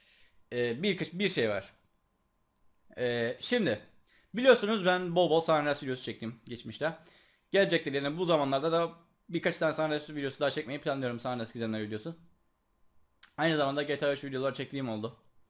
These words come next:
Eee, Metal Slug videolar çektiğim oldu. G T A Vice diye videolarını çektiğim oldu. On bir,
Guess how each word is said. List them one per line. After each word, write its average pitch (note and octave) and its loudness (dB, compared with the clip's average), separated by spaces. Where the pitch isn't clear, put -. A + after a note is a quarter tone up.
Eee, A2 -2
Metal D3 2
Slug D3 -2
videolar C3+ 2
çektiğim C3+ -4
oldu. A#2 -4
G C3+ -2
T C#3 4
A C#3+ 6
Vice F#3 4
diye B2 -6
videolarını A#2+ -4
çektiğim A#2+ -10
oldu. A2 -6
On A#2+ -6
bir, - -8